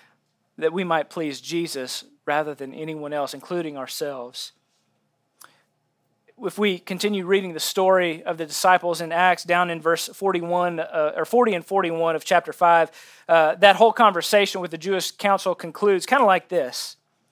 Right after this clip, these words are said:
It said, "And when they had called in the apostles, they beat them and charged them not to speak in the name of Jesus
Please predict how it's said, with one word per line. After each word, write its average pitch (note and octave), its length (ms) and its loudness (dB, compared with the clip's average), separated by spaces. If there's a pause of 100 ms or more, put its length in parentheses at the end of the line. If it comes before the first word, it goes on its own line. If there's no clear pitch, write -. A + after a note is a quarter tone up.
(260)
It - 80 -6
said, A3 140 6
"And G#3+ 220 2
when C4 140 6
they C#4 100 6
had G#3 140 4
called B3+ 320 8
in A#3 160 0
the A#3+ 100 4
apostles, F3+ 540 2
they D#3+ 160 0
beat G3+ 340 -4
them A#3+ 360 -2 (300)
and F3 160 0
charged A3 360 4
them F3+ 180 -4
not A3 280 4
to G3 80 -8
speak A3 420 -4
in F3 60 -8
the E3 80 -4
name F#3+ 300 0
of G#3 120 -6
Jesus C#3 640 -8